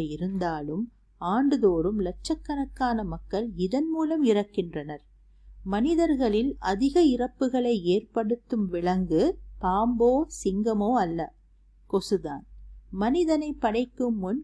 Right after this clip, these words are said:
கொசு படைக்கப்பட்டது என்று சொல்லப்படுகிறது. கொசுக்கள்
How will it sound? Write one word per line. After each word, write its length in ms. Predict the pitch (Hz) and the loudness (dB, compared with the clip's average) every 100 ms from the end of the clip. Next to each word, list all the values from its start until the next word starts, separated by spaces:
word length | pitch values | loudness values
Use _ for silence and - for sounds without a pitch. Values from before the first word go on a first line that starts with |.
| - | -2
கொசு 300 | 226 214 330 | -2 0 -2
படைக்கப்பட்டது 1000 | 320 220 262 - 262 - 208 - 185 170 254 | -2 -2 -2 -2 -2 -2 -4 -4 -2 0 0
என்று 280 | 240 190 262 | 0 -2 -4
சொல்லப்படுகிறது. 920 | - 403 381 381 170 160 165 139 - - _ _ _ _ _ | 0 2 2 0 -4 -4 -4 -6 -8 -16 _ _ _ _ _
கொசுக்கள் 580 | 220 214 320 311 - 247 | -2 2 2 2 2 0